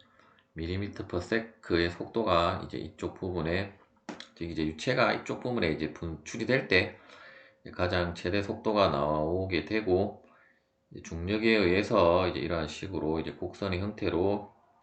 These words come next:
이제 지면에 이제 물이 도달을 하는 것을 확인을 할 수가 있습니다.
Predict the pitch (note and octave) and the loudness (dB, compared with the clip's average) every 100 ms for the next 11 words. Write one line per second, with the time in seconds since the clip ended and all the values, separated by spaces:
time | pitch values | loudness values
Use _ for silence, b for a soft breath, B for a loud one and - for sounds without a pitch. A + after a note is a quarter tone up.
0 | - - C2+ - F#2 F#2+ F2 D#2+ G2 G2+ | -20 -16 -12 -6 -4 -2 -2 0 -2 -6
1 | - B B B B _ - B1+ D#2 F#2 | -18 B B B B _ -16 -10 -6 -4
2 | F2+ F#2+ G#2 - _ _ D2 D#2 E2 F2 | -2 -2 -6 -12 _ _ -10 -4 -2 -2
3 | F2 F#2 G2 F#2 D2+ G2 G2 F2+ F2 F2 | -2 -4 -4 -4 -6 -6 -4 -4 -4 -6
4 | E2+ F2 F2+ D2 F2 F#2 B1+ B1 A#1+ - | -6 -6 -8 -4 -4 -4 -6 -8 -8 -10